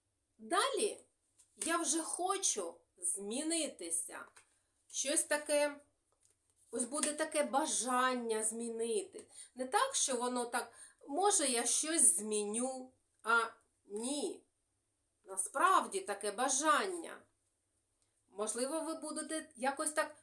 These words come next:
відстоювати і казати, «Чуєте, мені потрібно щось змінити», або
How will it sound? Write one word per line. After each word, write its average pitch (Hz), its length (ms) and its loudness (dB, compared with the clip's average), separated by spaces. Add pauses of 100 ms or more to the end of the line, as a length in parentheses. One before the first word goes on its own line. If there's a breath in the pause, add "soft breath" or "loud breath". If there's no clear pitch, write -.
(180)
відстоювати 277 1040 6
і 226 80 -2
казати, 240 580 0 (420)
«Чуєте, 311 640 -4 (580)
мені 233 600 2
потрібно 294 760 -2
щось 277 360 2
змінити», 220 920 0 (260 soft breath)
або 277 480 0